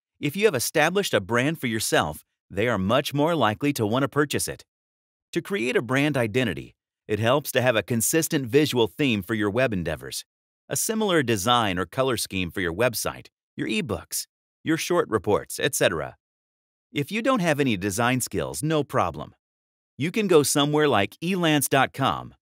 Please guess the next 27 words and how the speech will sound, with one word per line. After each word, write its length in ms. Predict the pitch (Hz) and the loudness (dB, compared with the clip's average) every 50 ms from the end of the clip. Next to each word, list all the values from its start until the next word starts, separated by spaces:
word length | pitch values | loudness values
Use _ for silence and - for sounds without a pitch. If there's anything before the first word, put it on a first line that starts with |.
| _ _ - 127 | _ _ -12 -8
guru 380 | 120 190 233 233 196 139 107 | -6 -4 -2 2 2 2 2
dot 280 | 95 101 92 92 - 78 | 2 0 0 -2 -2 -2
com, 400 | - 107 92 78 69 67 67 - _ _ _ _ - | -2 -2 -2 -2 -4 -8 -14 -18 _ _ _ _ -6
rent 240 | 95 104 131 160 175 | -2 0 0 0 0
a 60 | 170 | -2
coder 480 | - - 160 156 151 123 90 76 65 - _ | 0 2 4 4 4 4 2 0 -2 -4 _
dot 240 | - 95 82 71 - | -4 -2 -2 -2 -2
com, 400 | - 117 98 78 69 65 60 - _ _ _ _ _ _ _ _ | -2 -2 -2 -2 -2 -6 -10 -16 _ _ _ _ _ _ _ _
or 140 | - 110 110 | -2 0 2
any 240 | 123 156 202 208 175 | 2 2 2 4 4
other 220 | 156 151 175 185 | 4 4 4 0
freelance 560 | - - 156 151 151 147 139 127 127 123 - | -2 0 0 2 2 2 2 2 0 0 0
website 560 | - 156 156 156 139 - - 92 69 65 - _ _ _ _ _ _ _ _ | 2 2 2 2 2 0 -2 -2 -4 -4 -8 _ _ _ _ _ _ _ _
and 160 | - 160 151 | -6 -2 0
find 220 | - 196 208 208 | 0 0 2 0
a 60 | 196 185 | -2 -2
graphics 520 | 151 165 170 165 180 185 - 151 - - | 0 0 2 2 2 0 0 -2 -4 -4
designer 460 | - 101 90 85 85 82 82 90 110 | -6 -6 -4 -4 -2 -2 -2 -2 -4
to 140 | 110 - 120 | -4 -6 -6
create 280 | - - 131 127 127 139 | -6 -4 -2 0 2 2
a 60 | 151 | 0
logo 500 | 143 135 123 110 117 113 113 113 120 - | 2 2 2 2 2 4 2 2 2 2
and 200 | - 143 151 143 | 0 -2 -2 0
website 460 | 123 120 123 120 - - 120 113 92 | 2 2 2 2 0 0 0 0 0
header 240 | 104 101 95 101 113 | -2 -2 -2 -2 -2
for 160 | 117 - 160 | -2 -2 -4
you 340 | 160 160 202 202 135 76 - | -6 -4 -4 -4 -4 -4 -6